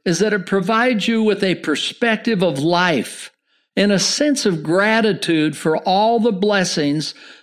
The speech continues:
that you've been able to enjoy. In a way, your personal history will have a profound impact on your vision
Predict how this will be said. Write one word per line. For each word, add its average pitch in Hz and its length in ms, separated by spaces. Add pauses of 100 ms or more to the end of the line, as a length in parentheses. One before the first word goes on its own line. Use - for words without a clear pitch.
(120)
that 175 180
you've 202 260
been 208 140
able 196 320
to 180 200
enjoy. 143 640 (520)
In 220 180
a 262 80
way, 208 720 (160)
your 208 200
personal 220 600
history 165 640 (360)
will 175 120
have 185 200
a 180 60
profound 220 720 (100)
impact 180 680 (160)
on 175 240
your 151 240
vision 202 760